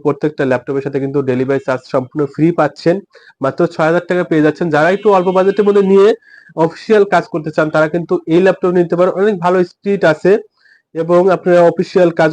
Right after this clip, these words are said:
অনায়াসে করতে পারবেন, YouTube ব্রাউজ করতে পারবেন, আহ, ইমো ব্রাউজ, ইমো এবং WhatsApp চালাতে পারবেন। মাত্র ছয় হাজার টাকায় পেয়ে যাচ্ছেন এইচপি কম্প্যাক্ট সিকিউ সাতান্ন। তো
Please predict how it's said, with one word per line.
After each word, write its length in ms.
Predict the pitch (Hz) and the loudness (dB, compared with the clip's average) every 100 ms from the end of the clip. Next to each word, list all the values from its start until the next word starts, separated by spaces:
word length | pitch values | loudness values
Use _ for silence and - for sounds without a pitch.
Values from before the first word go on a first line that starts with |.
| 160 | 2
অনায়াসে 260 | 156 175 180 | 0 -2 -2
করতে 160 | 165 165 | -4 -2
পারবেন, 220 | 170 170 160 | 0 2 2
YouTube 260 | 170 180 151 | 2 0 0
ব্রাউজ 220 | 151 156 - | 0 0 -2
করতে 160 | 160 156 | -6 -2
পারবেন, 260 | 151 147 151 | 0 2 0
আহ, 540 | 156 _ _ _ 135 135 151 | 0 _ _ _ -2 0 2
ইমো 180 | 165 156 | 2 2
ব্রাউজ, 260 | 151 151 156 156 156 165 | 2 2 0 -2 0 2
ইমো 180 | 170 165 165 _ _ - | 2 0 -4 _ _ -4
এবং 160 | 151 151 | 0 2
WhatsApp 320 | 143 147 - 160 | 0 -2 -4 -4
চালাতে 280 | 151 139 139 131 | -2 -2 -2 -2
পারবেন। 260 | 127 151 175 - | 2 0 -2 -8
মাত্র 280 | 147 139 - 180 | -8 -6 -6 -8
ছয় 200 | - 151 | -4 -2
হাজার 180 | 151 151 | -2 -2
টাকায় 200 | 151 147 | -2 0
পেয়ে 140 | 156 143 | 0 0
যাচ্ছেন 260 | 147 190 202 - - - _ 165 | 0 -2 -2 -8 -20 -20 _ -2
এইচপি 280 | 170 - 202 | -2 0 -2
কম্প্যাক্ট 520 | 190 175 170 190 202 - - | 0 0 2 2 2 -2 0
সিকিউ 360 | 196 196 208 240 214 - | 0 2 2 2 -2 -6
সাতান্ন। 360 | 175 - 135 110 110 _ _ _ _ _ _ - 698 679 - - - 151 - | -6 -4 -6 -8 -10 _ _ _ _ _ _ -20 -20 -6 -4 -4 -6 -8 -4
তো 100 | 170 | 0